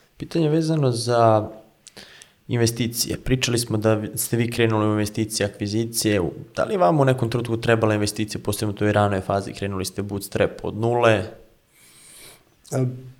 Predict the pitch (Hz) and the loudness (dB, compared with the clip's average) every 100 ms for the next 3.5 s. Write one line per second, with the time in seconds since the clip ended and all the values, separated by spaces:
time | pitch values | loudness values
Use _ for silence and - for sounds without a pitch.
0 | _ _ _ _ _ _ _ _ _ - | _ _ _ _ _ _ _ _ _ -6
1 | 135 127 131 151 185 - 240 196 196 143 | 0 4 6 6 4 2 2 2 2 0
2 | 117 104 101 101 101 107 - 139 139 - | 2 0 0 0 -2 -4 -2 -2 0 0
3 | 202 190 156 - | 2 2 0 -2